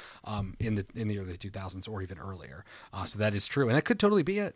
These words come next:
Could just be a prop, and obviously we're sort of hearkening to Native America, so that is a thing. Uh, I didn't really look that deep into it. Um,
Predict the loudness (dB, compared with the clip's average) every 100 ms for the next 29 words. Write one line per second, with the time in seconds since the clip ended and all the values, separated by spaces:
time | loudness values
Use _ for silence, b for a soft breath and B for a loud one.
0 | _ 0 0 2 2 4 2 2 -8 _
1 | -2 0 0 -2 -2 -4 -4 -6 -6 -6
2 | -4 -4 -2 -2 -2 -4 -4 -4 -6 -12
3 | _ _ _ -8 -6 -4 -6 -6 -4 -4
4 | -6 B B B -2 0 2 0 0 0
5 | 0 -6 _ _ -8 -4 -4 -2 -2 -2
6 | -2 -2 -2 -2 -2 -4 -6 -4 -4 -2
7 | -2 -6 B B B 6 10 10 8 2